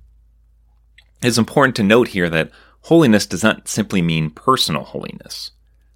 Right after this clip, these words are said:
The creed speaks of the holiness of the church, community holiness. What this means is that we are to strive for holiness in our social interactions as well as our personal lives. When we call the church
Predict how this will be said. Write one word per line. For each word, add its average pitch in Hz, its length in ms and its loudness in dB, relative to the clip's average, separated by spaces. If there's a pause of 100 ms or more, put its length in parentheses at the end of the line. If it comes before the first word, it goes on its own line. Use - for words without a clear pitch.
(140)
The - 80 -6
creed 127 300 2
speaks - 400 -2
of 82 160 2
the 85 80 2
holiness 101 560 0
of 78 120 -6
the 73 80 -8
church, - 680 -6
community 95 720 -2
holiness. - 800 -8 (880)
What 117 100 -2
this 170 180 2
means 123 240 2
is 104 140 0
that 95 240 0 (280)
we 120 160 6
are 117 60 6
to 101 80 2
strive 107 500 0
for 98 180 2
holiness 90 500 0
in 92 140 -2
our 87 100 4
social 127 560 0
interactions 71 640 -6
as 87 200 -6
well 101 240 0
as 82 120 0
our 78 100 0
personal - 460 -8
lives. - 480 -16 (1000)
When 101 120 2
we 110 80 6
call 135 300 2
the 110 100 -2
church - 460 -2